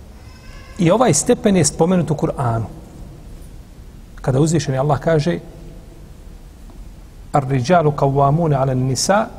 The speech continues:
bima faddala Allahu ba'dahum 'ala ba'd wa bima anfaqu min amwalihim." Muškarci su nadređeni ženama.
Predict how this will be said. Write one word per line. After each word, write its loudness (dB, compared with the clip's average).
bima 0
faddala 0
Allahu 2
ba'dahum 0
'ala 0
ba'd 0
wa -2
bima 0
anfaqu -2
min -2
amwalihim." -4
Muškarci 2
su 2
nadređeni 2
ženama. -2